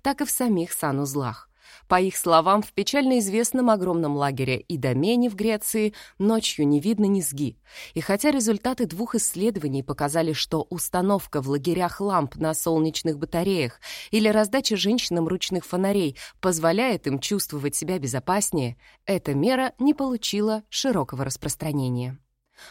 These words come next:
Поэтому большинство женщин пытается решить проблему посещения туалета самостоятельно. Даже через год после цунами две тысячи четвёртого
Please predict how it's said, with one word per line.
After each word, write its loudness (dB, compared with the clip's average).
Поэтому 2
большинство 0
женщин 0
пытается -2
решить -2
проблему 0
посещения -2
туалета 0
самостоятельно. -2
Даже 4
через 2
год 4
после 0
цунами 2
две 0
тысячи -4
четвёртого 2